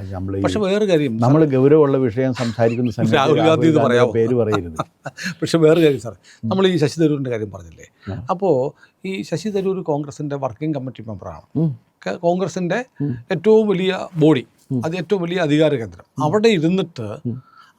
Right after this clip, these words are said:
Speaker 2: അതിന് നിരക്കാത്ത കാര്യങ്ങൾ പറയുന്ന ഒരു മര്യാദ കേട്ടല്ലേ?
Speaker 1: ഇല്ല.
Speaker 2: എന്താ?
Speaker 1: അത് കോൺഗ്രസിൻ്റെ ചരിത്രത്തിൽ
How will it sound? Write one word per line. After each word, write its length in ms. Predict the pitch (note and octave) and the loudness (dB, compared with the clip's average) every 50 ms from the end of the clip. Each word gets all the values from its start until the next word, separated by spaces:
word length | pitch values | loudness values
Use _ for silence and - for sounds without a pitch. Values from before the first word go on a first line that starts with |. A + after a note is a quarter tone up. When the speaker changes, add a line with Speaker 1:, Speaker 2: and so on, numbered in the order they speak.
| D#3 E3 | -4 -2
Speaker 2:
അതിന് 220 | E3+ G3+ A3+ A#3 A3 G3+ | 0 0 0 0 0 0
നിരക്കാത്ത 480 | F3+ F3 F3 F3 - G3+ G3+ G3 - G#3 G3+ | 0 -2 -4 -4 -6 -8 -8 -6 -6 -6 -6
കാര്യങ്ങൾ 260 | F#3+ F#3 F#3+ F#3+ F#3+ G3 E3+ | -6 -6 -8 -8 -10 -10 -8
പറയുന്ന 220 | F3 F3+ F3 E3+ E3 D#3 | -8 -6 -6 -4 -4 -4
ഒരു 60 | D#3 C#3+ | -4 -4
മര്യാദ 240 | B2 A2+ A2+ A2+ A2 G#2 | -4 -6 -6 -6 -8 -8
കേട്ടല്ലേ? 300 | F#2+ E2 - - - - - _ - F#3 | -10 -12 -16 -20 -20 -20 -8 _ 2 4
Speaker 1:
ഇല്ല. 120 | F3+ F#3 F3+ D#3 - _ _ _ _ D#3+ | 6 6 4 2 0 _ _ _ _ -8
Speaker 2:
എന്താ? 180 | D#3+ D#3 D#3+ D#3 - _ - | -8 -6 -8 -10 -12 _ -4
Speaker 1:
അത് 80 | - E3+ D3 C#3 | -4 0 2 2
കോൺഗ്രസിൻ്റെ 460 | C#3 D3 D#3 F3 D#3+ - F#3 F3+ F#3 E3 | 4 4 4 4 4 4 2 2 4 4
ചരിത്രത്തിൽ 420 | E3+ D#3 D3 C#3+ D#3 D3 C#3 C#3+ | 2 2 2 0 -2 -4 -2 -2